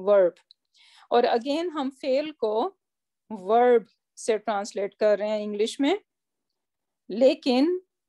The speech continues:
अ, वर्ब जो है इंग्लिश में is not a complete sentence। हम कहते हैं to eat, right? To eat, to go।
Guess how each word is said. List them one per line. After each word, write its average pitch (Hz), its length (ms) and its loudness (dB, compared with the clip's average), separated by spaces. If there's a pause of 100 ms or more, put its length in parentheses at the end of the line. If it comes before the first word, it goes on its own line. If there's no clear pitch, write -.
(300)
अ, 214 100 -2 (1600)
वर्ब 247 420 2
जो 330 180 -8
है 262 440 0 (560)
इंग्लिश 277 500 -8
में 226 400 -4 (400)
is 247 180 -4
not 269 220 2
a 311 120 -2
complete 240 560 -2
sentence। 202 480 -4
हम 240 140 -2
कहते 240 320 -2
हैं 262 340 -4 (280)
to 269 240 -2 (100)
eat, 202 340 -10 (560)
right? 220 280 4 (680)
To 277 300 2
eat, 247 380 -2 (260)
to 254 260 -4
go। 220 380 2